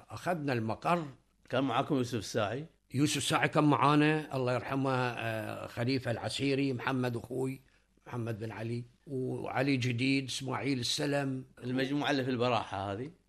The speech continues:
Speaker 1: هاي تقريبًا. ولذلك إحنا، آه، لما سوينا نادي اسمه الهلال، لكن ليش سميناه الهلال؟ حقيقة أنا نفسي ما أدري.
Speaker 2: لحد الآن.
Speaker 1: ما أدري، ما، هل علينا رمضان ولا هل يعني علينا الهلال؟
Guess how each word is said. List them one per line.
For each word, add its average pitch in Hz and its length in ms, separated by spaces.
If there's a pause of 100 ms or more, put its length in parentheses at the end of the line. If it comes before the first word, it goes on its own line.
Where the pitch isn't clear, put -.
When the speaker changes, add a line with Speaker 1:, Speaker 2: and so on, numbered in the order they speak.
(560)
Speaker 1:
هاي 180 140
تقريبًا. 127 580 (260)
ولذلك 208 720
إحنا، 190 480 (300)
آه، 123 720
لما 139 220
سوينا 185 480
نادي 190 400
اسمه 165 220
الهلال، 123 640 (160)
لكن 120 240
ليش 185 340
سميناه 170 400
الهلال؟ 147 460
حقيقة 160 500
أنا 147 120
نفسي 156 320
ما 120 180
أدري. 92 300 (100)
Speaker 2:
لحد 101 300
الآن. 101 100
Speaker 1:
ما 170 100
أدري، 104 240
ما، - 140 (220)
هل 135 260
علينا 123 480
رمضان 110 600
ولا 101 340
هل 98 180 (480)
يعني 117 320
علينا 120 480
الهلال؟ 123 800